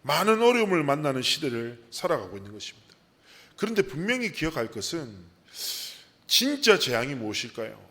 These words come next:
기근과 지진과 전쟁이 재앙이죠. 그러나 성경에서 말하는 재앙은 무엇입니까? 영적 재앙이에요.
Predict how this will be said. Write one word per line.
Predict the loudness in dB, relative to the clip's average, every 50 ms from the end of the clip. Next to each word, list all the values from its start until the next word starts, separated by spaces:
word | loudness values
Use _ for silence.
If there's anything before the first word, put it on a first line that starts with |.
| _ _ _ _ _ _ _ _ _ _
기근과 | -4 -2 0 0 2 0 0 2 4 4 4 4
지진과 | 4 0 -2 -2 -4 -4 -6 -6 -6 -4 -4 -4
전쟁이 | -2 -2 -4 -2 0 0 0 0 0 -2
재앙이죠. | -4 -4 -4 -4 -6 -6 -8 -8 -8 -8 -10 -10 -14 -20 -20 -20 -20 -20 -8
그러나 | -2 2 2 4 4 4 4 2 2 -2 -8 -16 -12
성경에서 | -8 -6 -4 -2 0 2 2 2 2 2 2 0 0
말하는 | 2 2 2 2 0 -2 -4 -6 -6 -4
재앙은 | -2 -2 -2 -2 -4 -6
무엇입니까? | -8 -8 -8 -8 -10 -10 -14 -16 -16 -18 -20 -20 -20 _ _ _ _ _ _ _ _ _ _ _ _ _ _ -4
영적 | -2 0 0 0 0 0 -2 -2 -2 -6
재앙이에요. | -12 -12 -12 -14 -16 -18 -20 -20 -20